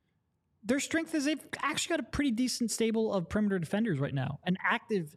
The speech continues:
perimeter defenders, especially if Jaden Springer is in that lineup like we hope that he will be.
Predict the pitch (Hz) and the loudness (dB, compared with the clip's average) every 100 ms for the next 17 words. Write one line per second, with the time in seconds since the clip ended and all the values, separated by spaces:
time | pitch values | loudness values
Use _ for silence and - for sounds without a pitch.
0 | - - 160 151 139 135 151 147 160 185 | -14 -4 0 2 0 0 0 0 0 -2
1 | 226 233 233 170 190 175 156 - 170 156 | 0 0 0 0 0 0 0 0 2 0
2 | - _ _ _ - 190 175 190 170 165 | -2 _ _ _ 0 0 2 0 2 2
3 | 170 160 156 - 165 160 - 147 113 160 | 2 2 0 -2 -2 -2 2 0 2 0
4 | - 143 131 135 156 208 151 131 | 0 -2 0 2 2 2 0 -2